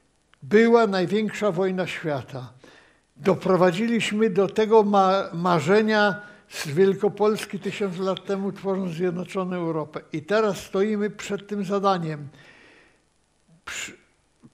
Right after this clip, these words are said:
pokonanie, zrezygnowanie z naszych tam cierpień, zostawienie to w historii, tak jak oni zostawiają w historii to, co myśmy wy-, wyrabiali na Ukrainie, wy-,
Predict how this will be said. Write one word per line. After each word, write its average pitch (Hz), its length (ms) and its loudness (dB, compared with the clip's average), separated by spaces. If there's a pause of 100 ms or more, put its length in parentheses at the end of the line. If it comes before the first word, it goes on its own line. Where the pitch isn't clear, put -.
pokonanie, 226 680 6
zrezygnowanie 226 1040 2
z 165 260 -6
naszych 208 560 0
tam 208 300 0
cierpień, 214 600 0
zostawienie 208 640 -4
to 202 140 -4
w - 80 -16
historii, 196 640 0
tak 202 260 -4
jak 196 180 -4
oni 214 300 0
zostawiają 180 600 -4
w - 60 -14
historii 190 460 -6
to, 180 140 -8
co 185 160 -4
myśmy 190 300 -6
wy-, 170 560 -4
wyrabiali 180 640 0
na 175 100 -6
Ukrainie, 185 640 -2
wy-, 170 320 -4